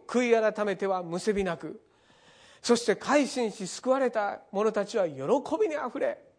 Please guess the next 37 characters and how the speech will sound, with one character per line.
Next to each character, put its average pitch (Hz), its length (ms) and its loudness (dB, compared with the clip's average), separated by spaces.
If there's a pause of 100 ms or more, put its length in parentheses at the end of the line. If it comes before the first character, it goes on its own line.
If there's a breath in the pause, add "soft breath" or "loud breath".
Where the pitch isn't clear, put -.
(640 soft breath)
人 - 220 0
々 220 280 0
は - 200 -4 (240 soft breath)
集 240 320 -2
会 233 260 2
が 208 300 0 (360 loud breath)
終 202 220 0
わ 254 60 -2
っ - 120 -18
た 233 160 0
後 240 200 0
も 208 340 0
帰 247 180 8
り 240 220 2
道 220 140 -8
で 202 120 4
共 208 280 0
に 294 180 -2
祈 262 240 6
り 240 80 0
合 214 120 -4
い、 190 100 -6
賛 359 340 2
美 311 100 4
歌 302 200 2
を 277 100 0
歌 240 260 4
い、 190 160 -6 (460 soft breath)
夜 202 180 6
を 262 160 0
徹 247 200 -2
し - 160 -18
て - 320 -4 (160)
語 233 100 4
り 339 160 -8
合 - 140 -10
う。 - 60 -18